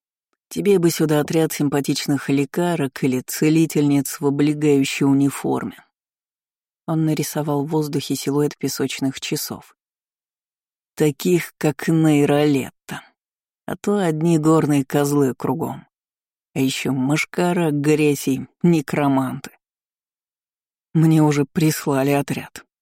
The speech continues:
Лекарей. Элиран с трудом выдавил последнее слово. Чему их только учат? Балвейн расхохотался, запрокинув голову.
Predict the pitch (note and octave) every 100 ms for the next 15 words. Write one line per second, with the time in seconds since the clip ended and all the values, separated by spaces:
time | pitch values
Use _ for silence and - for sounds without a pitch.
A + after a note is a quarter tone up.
0 | - D#3+ C#3+ C#3 C3 C#3 - - _ _
1 | _ _ _ _ _ _ - D#3 D3+ D#3
2 | C#3+ C#3+ - D#3+ D#3 C#3+ C#3+ C#3 C3+ C3
3 | C#3+ - C#3+ C3+ C3+ C#3 - A#2+ A#2+ -
4 | _ _ _ _ _ _ _ _ _ _
5 | _ _ _ _ _ _ - - F3 D3
6 | C#3+ C#3 - - D3+ C#3+ D3+ C#3+ C3+ -
7 | - - _ _ _ _ _ _ _ _
8 | _ _ - D#3 D#3+ F#3 F#3 F3 E3 -
9 | F3 - D#3+ F3+ F3 - D3+ D3 C#3+ -
10 | D#3 D3+ E3 D#3+ C3 B2+ F#2